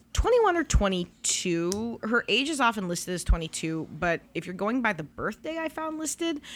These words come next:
she would have been a few months shy of twenty-two when she died.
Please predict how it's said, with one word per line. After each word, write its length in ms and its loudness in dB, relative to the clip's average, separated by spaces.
she 220 0
would 100 2
have 80 0
been 120 2
a 60 0
few 200 -2
months 240 0
shy 760 0
of 320 2
twenty-two 480 -4
when 120 -4
she 180 -6
died. 560 -8